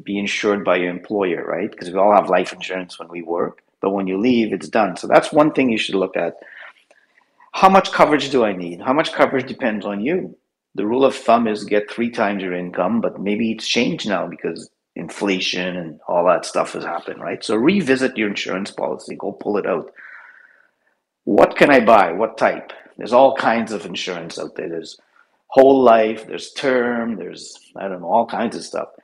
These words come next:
What's right for you is what's right for you. So you need to sit down and see where you are.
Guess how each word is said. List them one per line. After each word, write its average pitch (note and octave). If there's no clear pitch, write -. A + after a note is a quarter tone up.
What's C#3+
right C#3+
for -
you B2
is A2+
what's G#2
right F#2+
for -
you. G#2+
So -
you F#2
need F#2+
to -
sit -
down F2+
and F2+
see F2
where F2
you E2+
are. F2+